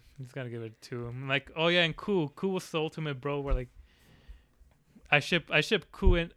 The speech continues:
I feel like I shipped more Ku and Shinro based off, like, this than I, I mean, Ku and Ren off than I did, like, freaking Ren and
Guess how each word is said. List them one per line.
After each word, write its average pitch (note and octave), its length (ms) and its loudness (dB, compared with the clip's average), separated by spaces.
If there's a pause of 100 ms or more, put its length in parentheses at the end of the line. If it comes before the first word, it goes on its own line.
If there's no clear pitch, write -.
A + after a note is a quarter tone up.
I E3 60 0
feel B3+ 140 0
like A#3 100 0
I G#3+ 80 4
shipped - 320 -6
more E3 320 0
Ku F3 320 -4
and D3 220 0
Shinro D#3 580 -4
based C#3+ 240 -2
off, - 260 -4
like, B2+ 220 -6
this C#3 420 -4
than D3 240 -4
I, C3+ 160 -8 (640)
I - 20 -8
mean, B2+ 260 -6 (180)
Ku D#3+ 220 -6
and C3+ 140 -6
Ren C3+ 380 -8 (120)
off C#3 180 -6
than C#3 140 -6
I C3 60 -6
did, C3 200 -6
like, A#2 180 -8 (120)
freaking B2 280 -10
Ren A#2+ 160 -6
and A#2 240 -12